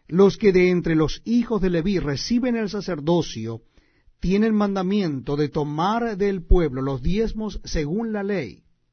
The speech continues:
es decir, de sus hermanos, aunque éstos también hayan salido de los lomos de Abraham.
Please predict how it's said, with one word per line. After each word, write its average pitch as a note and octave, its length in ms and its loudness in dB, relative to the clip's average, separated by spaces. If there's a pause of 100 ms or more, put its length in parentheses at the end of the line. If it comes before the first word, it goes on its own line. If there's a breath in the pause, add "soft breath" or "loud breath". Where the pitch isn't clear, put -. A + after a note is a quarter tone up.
(140)
es C#3 160 0
decir, E3 420 -2 (320 soft breath)
de B2+ 200 -4
sus B2 200 -2
hermanos, D#3+ 640 -2 (240 soft breath)
aunque A3 540 4
éstos A3+ 320 -2
también A3 500 -4
hayan F3+ 380 -2
salido G#3 520 -2
de D3+ 80 -4
los D3 200 -4
lomos D#3 480 -4
de D3+ 160 -2
Abraham. C#3+ 540 -4